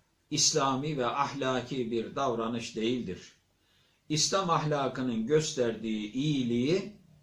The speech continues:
merhameti, sevgiyi, hoşgörüyü onlara göstermeliyiz. Onlar bizim kan bağımız ve akrabalarımız olmasalar bile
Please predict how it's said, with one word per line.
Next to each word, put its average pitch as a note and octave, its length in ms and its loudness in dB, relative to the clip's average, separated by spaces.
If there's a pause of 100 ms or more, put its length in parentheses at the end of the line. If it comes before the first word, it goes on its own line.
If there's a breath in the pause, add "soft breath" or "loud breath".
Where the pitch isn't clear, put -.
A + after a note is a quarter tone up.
(100)
merhameti, D#3+ 1040 0 (160)
sevgiyi, D#3+ 1040 0 (280)
hoşgörüyü D3 920 0 (360)
onlara C#3 400 4
göstermeliyiz. G2 1120 -2 (320 soft breath)
Onlar C3+ 600 0
bizim E3 440 2 (460 soft breath)
kan D#3+ 400 0
bağımız C3 720 0 (240 soft breath)
ve D3 140 0
akrabalarımız C3+ 1160 0
olmasalar A2+ 800 0
bile D3 340 -2